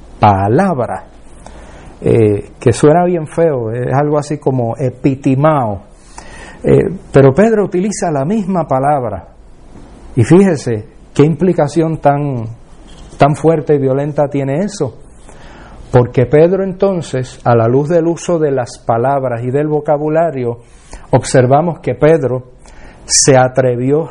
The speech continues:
regañar a Jesús como quien reprende y regaña a un endemoniado o a un demonio. ¡Wow!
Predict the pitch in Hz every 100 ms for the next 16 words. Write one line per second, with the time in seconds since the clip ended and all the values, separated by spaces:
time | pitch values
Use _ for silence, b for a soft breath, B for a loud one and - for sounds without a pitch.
0 | - 143 143 131 127 120 123 135 147 143
1 | 127 - - 139 - - - - - -
2 | - B B B B B - - - 123
3 | 120 113 - 123 117 110 113 117 113 135
4 | 151 160 156 135 139 139 151 151 135 120
5 | 127 123 113 110 120 127 123 117 110 107
6 | 101 95 104 120 110 101 92 - - 113
7 | 104 101 101 107 92 98 92 82 76 -
8 | - - - - - - - - 90 90